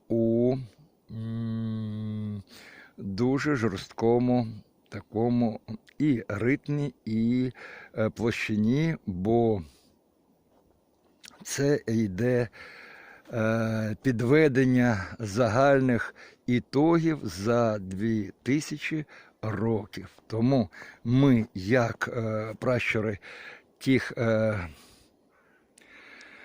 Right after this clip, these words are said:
е, дідусів, тих батьків, які були перед нами,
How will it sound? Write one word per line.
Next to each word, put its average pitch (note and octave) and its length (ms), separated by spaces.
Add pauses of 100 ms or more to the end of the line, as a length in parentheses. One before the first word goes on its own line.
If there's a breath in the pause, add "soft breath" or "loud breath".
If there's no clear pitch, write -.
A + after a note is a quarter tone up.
(920 loud breath)
е, A2 640
дідусів, C3 760 (280 loud breath)
тих G#2+ 240
батьків, C#3+ 680 (140)
які C3 560 (1600 loud breath)
були C3 340
перед B2+ 300
нами, B2 480